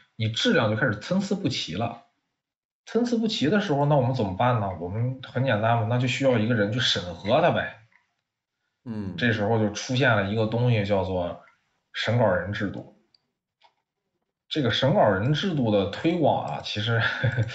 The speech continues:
Speaker 1: <laughs> 呃，这个怎么说呢？这个推广的其实并不是很顺-，很顺利，因为有些大佬就是，就是比较讨厌这种，“啊，我给你期刊寄到你那是让你发表出来，你不发就不发，你凭什么这个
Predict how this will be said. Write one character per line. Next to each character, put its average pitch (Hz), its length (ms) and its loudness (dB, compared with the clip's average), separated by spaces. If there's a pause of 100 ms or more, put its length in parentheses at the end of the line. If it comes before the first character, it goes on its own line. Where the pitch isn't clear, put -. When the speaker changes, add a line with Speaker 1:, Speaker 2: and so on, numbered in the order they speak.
(120)
Speaker 1:
<laughs> 151 580 -14
呃， 98 280 -12
这 107 100 -4
个 95 220 -4 (500)
怎 101 80 -4
么 95 100 -2
说 113 220 2
呢？ 98 160 2
这 123 80 0
个 117 60 4
推 139 220 0
广 98 180 0
的 101 40 -2
其 92 60 -6
实 107 120 0
并 110 200 0
不 110 100 0
是 113 80 0
很 87 160 -2
顺-， 107 300 0
很 95 240 -4
顺 123 220 0
利， 90 120 -4
因 123 140 0
为 127 60 4
有 95 80 0
些 117 180 0
大 151 160 4
佬 87 220 2
就 101 100 -2
是， 104 240 0 (540)
就 107 120 -4
是 101 480 -2 (300)
比 117 160 0
较 127 240 4
讨 - 340 0
厌 160 220 6
这 139 100 4
种 110 140 4
，“啊， 190 140 2
我 101 380 0
给 170 220 0
你 143 140 2
期 - 240 -4
刊 185 220 4
寄 - 160 -2
到 131 160 4
你 95 80 -2
那 104 120 -2
是 131 60 -2
让 143 180 2
你 98 60 -2
发 175 260 2
表 127 220 0
出 101 140 -4
来， 92 60 -6
你 95 120 -6
不 180 160 -6
发 175 160 0
就 160 80 2
不 147 220 -2
发， 143 240 0
你 110 220 -2
凭 151 200 -2
什 147 100 0
么 151 160 2
这 151 80 2
个 127 200 2